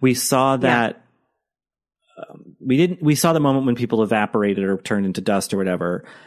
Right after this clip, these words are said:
Speaker 1: And then we saw in Endgame when they were back, but we didn't see them come back, you know?
Speaker 2: Right.
Speaker 1: And, and I think that visual was really interesting. At first, I didn't really know what was going on. And I was like, "Oh, right, of course. Like, this is,"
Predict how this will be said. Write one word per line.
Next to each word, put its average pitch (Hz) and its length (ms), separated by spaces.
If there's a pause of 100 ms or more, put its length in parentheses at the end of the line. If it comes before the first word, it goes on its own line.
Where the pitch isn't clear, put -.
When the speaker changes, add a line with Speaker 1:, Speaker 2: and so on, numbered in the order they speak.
(160)
Speaker 1:
And 113 160
then 113 120
we 113 80
saw 110 300
in 113 160
Endgame 113 420
when 101 140
they 98 80
were 95 160
back, 127 500
but 110 100
we 113 80
didn't 131 240
see 120 200
them 101 240 (220)
come 117 520
back, - 440 (140)
you 117 140
know? 92 300 (380)
Speaker 2:
Right. 175 160
Speaker 1:
And, 120 100
and 117 240
I 113 60
think 127 260
that 120 200
visual 113 680
was 101 180
really 101 240
interesting. 101 440
At 98 80
first, 113 260
I 110 40
didn't 107 200
really 107 160
know 101 100
what 95 80
was - 140
going 101 260
on. 123 160
And 107 80
I 101 60
was 98 120
like, 98 140
"Oh, 139 140
right, 117 260
of 92 120
course. - 360
Like, 92 180
this 101 180
is," 92 180